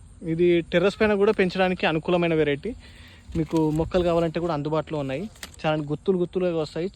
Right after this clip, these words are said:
చాలా ఇయర్ రౌండ్ ఫ్రూటింగ్ ఉంటుందండి ఇవి. ఇప్పుడు ఈ ఒక్క బ్రాంచ్ పైనే మొత్తం గ్రేప్స్లా గుత్తులు గుత్తులు కాస్తాయి. చిన్న చెట్టు ఇది, దాదాపు టూ ఇయర్స్, టూ అండ్ హాఫ్ ఇయర్స్ ఏజ్ మొక్క.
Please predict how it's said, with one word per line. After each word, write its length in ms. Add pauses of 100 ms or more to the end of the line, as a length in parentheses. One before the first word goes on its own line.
చాలా 200
ఇయర్ 300
రౌండ్ 180
ఫ్రూటింగ్ 380
ఉంటుందండి 380
ఇవి. 200 (1040)
ఇప్పుడు 320
ఈ 120
ఒక్క 400
బ్రాంచ్ 440
పైనే 360 (580)
మొత్తం 380
గ్రేప్స్లా 340
గుత్తులు 380
గుత్తులు 240
కాస్తాయి. 460 (920)
చిన్న 160
చెట్టు 300
ఇది, 120
దాదాపు 520 (120)
టూ 140
ఇయర్స్, 440 (120)
టూ 80
అండ్ 180
హాఫ్ 160
ఇయర్స్ 240
ఏజ్ 160
మొక్క. 280